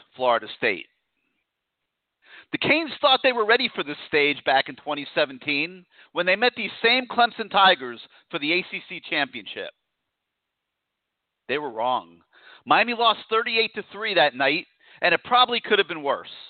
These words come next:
So three years later, here the Miami Hurricanes are again with another golden opportunity to re-inject themselves on the national scene in college football. It has been quite a run early this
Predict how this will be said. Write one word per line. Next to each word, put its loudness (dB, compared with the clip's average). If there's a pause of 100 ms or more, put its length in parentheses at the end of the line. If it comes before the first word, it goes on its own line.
(460)
So -4 (100)
three 0
years 0
later, 4 (1400)
here 2
the -8
Miami 4
Hurricanes 0
are 4
again 0
with -10
another 0
golden -4
opportunity -2
to -6
re-inject -2
themselves 2 (680)
on 2
the -4
national 0 (100)
scene -6 (300)
in -4
college 2 (100)
football. -10 (1400)
It 2
has 0
been -4
quite 2
a 6
run 4
early -2
this -8